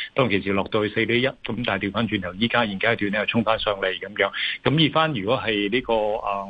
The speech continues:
銀行公會嗰邊仲離譜，其實講緊就去到四厘四三嘅，其實講緊就嚇，咁啊，其實講緊就更加比起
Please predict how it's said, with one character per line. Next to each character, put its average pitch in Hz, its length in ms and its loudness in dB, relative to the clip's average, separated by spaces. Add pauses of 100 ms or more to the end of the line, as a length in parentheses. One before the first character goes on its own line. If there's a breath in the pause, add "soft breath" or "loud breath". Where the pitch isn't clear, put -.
銀 90 140 -8
行 92 100 -8
公 131 160 -2
會 113 140 0
嗰 117 160 -2
邊 120 220 0
仲 98 340 -6 (140)
離 90 180 0
譜， 101 320 -4
其 101 100 0
實 101 120 -2
講 101 200 4
緊 113 60 -4
就 95 140 2
去 101 60 0
到 101 100 2
四 104 160 -2
厘 90 140 -2
四 98 280 2
三 113 120 4 (180)
嘅， 95 240 -2
其 101 100 -6
實 - 20 -2
講 101 160 -2
緊 104 160 0
就 98 140 2
嚇， - 60 -6
咁 101 340 2
啊， 98 260 0
其 98 80 0
實 98 120 -2
講 113 240 2
緊 120 60 0
就 - 180 2 (360 loud breath)
更 113 240 2
加 127 220 2
比 107 240 0
起 87 60 -4